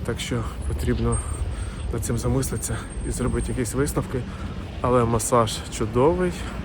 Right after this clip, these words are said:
потрібно до Саші буде ще прийти. Айрух, розкажи, що тільки що знову був булінг, знову називали псом патроном. А він Айрон, Айрон.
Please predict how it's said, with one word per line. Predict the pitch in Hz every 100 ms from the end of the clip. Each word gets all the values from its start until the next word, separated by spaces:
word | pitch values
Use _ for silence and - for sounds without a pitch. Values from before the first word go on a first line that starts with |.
| - - - - - - -
потрібно | 120 131 123 123
до | 123
Саші | - 120 113
буде | 107 117
ще | - 101
прийти. | 107 104 - - - - - - - - - - - - - - - -
Айрух, | 131 147 156 139 - - - -
розкажи, | 139 131 160 160
що | - 143
тільки | 139 143
що | 143
знову | 143 156
був | 127 135
булінг, | 127 139 127 120 - - - - - -
знову | 143 151 143
називали | 139 123 135 131 123
псом | - 135 117
патроном. | 131 135 127 117 113 113 - - - -
А | 139
він | 151 151
Айрон, | 147 131 113 113 - - - 139 165 165 - -
Айрон. | 123 131